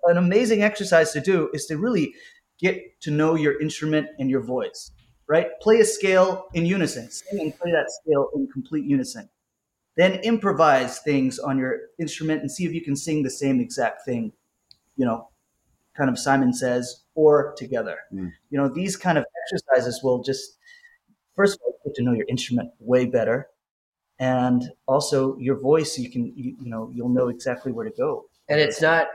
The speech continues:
Speaker 3: and you'll find that the goal should be not comparing yourself to another singer or, like, a product of another band, like, you know, what we do. It's literally about what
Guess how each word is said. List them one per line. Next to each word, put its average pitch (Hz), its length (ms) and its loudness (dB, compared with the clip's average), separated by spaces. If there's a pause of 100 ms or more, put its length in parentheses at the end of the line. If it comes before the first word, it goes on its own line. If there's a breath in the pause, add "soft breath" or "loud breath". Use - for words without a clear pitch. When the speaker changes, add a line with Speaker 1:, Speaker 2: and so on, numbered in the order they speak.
(280 loud breath)
Speaker 3:
and 143 160 0
you'll 143 160 2
find 147 640 2 (240)
that 139 240 -2
the 123 100 -4
goal 190 280 4
should 170 300 -6
be 123 460 -2 (380)
not 139 320 2
comparing 131 880 -2
yourself 120 500 -4 (180)
to 117 400 -6 (160)
another 120 300 -2
singer 127 760 0
or, 110 180 0
like, 110 280 -4 (120)
a 117 80 -2 (220)
product 123 680 0 (420)
of 110 140 -6
another 113 280 -2
band, 110 420 0
like, 92 280 -12
you 104 100 -10
know, 101 140 -6
what 107 280 -4
we 139 140 0
do. 95 300 -6 (400 loud breath)
It's 131 320 -4
literally 147 420 6
about 120 400 0
what 147 520 0